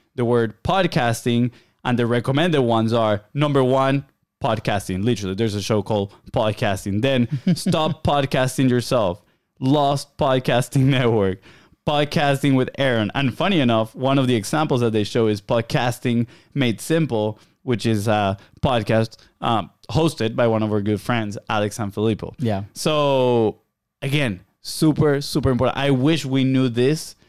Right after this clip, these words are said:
Speaker 1: before we started our show. I love the name Content is Profit, and the fact that we have content and profit, I think, is a very strong case for search.
Speaker 2: Yeah.
Speaker 1: But again, just knowing that,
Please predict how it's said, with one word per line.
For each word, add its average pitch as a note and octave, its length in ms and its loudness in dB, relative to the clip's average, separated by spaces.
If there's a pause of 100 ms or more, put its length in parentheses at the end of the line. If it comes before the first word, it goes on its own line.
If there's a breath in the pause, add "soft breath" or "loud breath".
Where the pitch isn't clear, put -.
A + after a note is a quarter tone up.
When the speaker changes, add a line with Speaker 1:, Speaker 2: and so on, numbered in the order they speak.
(220 soft breath)
Speaker 1:
before B2 280 -2
we A#2 100 0
started B2 280 -2
our A2 80 -4
show. B2 480 0
I C3+ 100 -2
love C#3 480 0
the C3 140 -2
name A#2+ 200 0
Content B2 440 -2
is A2 100 -4
Profit, C3+ 480 0 (220 loud breath)
and C3+ 140 -2
the B2 40 -2
fact B2 220 -2
that B2 80 2
we B2 100 2
have A#2 220 -2
content C#3 480 0 (180)
and A#2 240 -4
profit, A#2+ 320 -2
I A2+ 80 2
think, A2+ 220 -2
is A2 140 -2
a G#2+ 80 2
very A2 320 -2
strong A2+ 360 -2
case G#2+ 440 -2
for G#2 180 -4
search. C3+ 640 -4
Speaker 2:
Yeah. G#2 160 -12 (320 loud breath)
Speaker 1:
But C3 680 0
again, B2+ 480 -2 (640)
just C3 240 0
knowing C3 320 2
that, G#2 360 -2